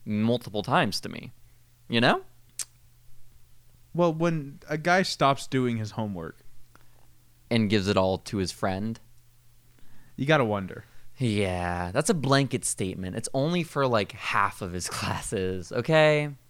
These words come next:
Speaker 1: So it's okay. Steven's
Speaker 2: Yeah, it's okay.
Speaker 1: doing almost the lion's share.
Speaker 2: <laughs> Nearly
Speaker 1: Steven's a
Speaker 2: there.
Speaker 1: lion.
Speaker 2: <laughs>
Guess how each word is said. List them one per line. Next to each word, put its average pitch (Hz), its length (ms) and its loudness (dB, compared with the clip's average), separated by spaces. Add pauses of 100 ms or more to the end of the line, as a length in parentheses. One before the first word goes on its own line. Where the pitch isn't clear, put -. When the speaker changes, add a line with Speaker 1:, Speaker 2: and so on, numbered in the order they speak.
(340)
Speaker 1:
So 135 240 0
it's 135 140 -4
okay. - 360 -4 (720)
Steven's 139 480 2
Speaker 2:
Yeah, 160 60 2
it's 147 100 -4
okay. 110 180 -8 (240)
Speaker 1:
doing 104 500 -2 (440)
almost 117 480 2
the 104 80 -2
lion's 95 680 -4
share. - 480 -10
Speaker 2:
<laughs> - 80 -20
Nearly - 160 -14 (560)
Speaker 1:
Steven's 202 420 2
a 120 60 4
Speaker 2:
there. 104 80 2
Speaker 1:
lion. 95 520 2
Speaker 2:
<laughs> - 60 -20